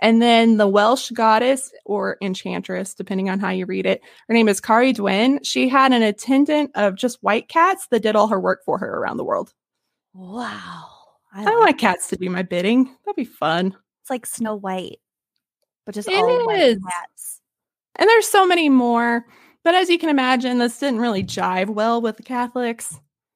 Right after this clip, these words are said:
Speaker 1: This point, domesticated cats were brought to Europe by the Greek and Phoenician traders and were quickly multiplying like cats do.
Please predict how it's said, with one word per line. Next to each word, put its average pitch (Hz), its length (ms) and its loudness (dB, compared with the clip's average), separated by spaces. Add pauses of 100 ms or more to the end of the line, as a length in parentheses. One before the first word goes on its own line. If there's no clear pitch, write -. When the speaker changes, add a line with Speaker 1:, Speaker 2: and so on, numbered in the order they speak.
Speaker 1:
This 480 360 2
point, 202 420 -2
domesticated 220 640 -2
cats 185 500 -2
were 202 400 0
brought 196 260 2
to 202 80 -12
Europe 196 420 -4
by 185 120 -4
the 180 80 -8
Greek 190 280 -6
and 190 120 -6
Phoenician 180 500 -8
traders 233 640 2
and 214 180 0
were 196 80 2
quickly 220 340 -2
multiplying 190 640 -2
like 185 140 -6
cats 185 320 -6
do. 208 320 0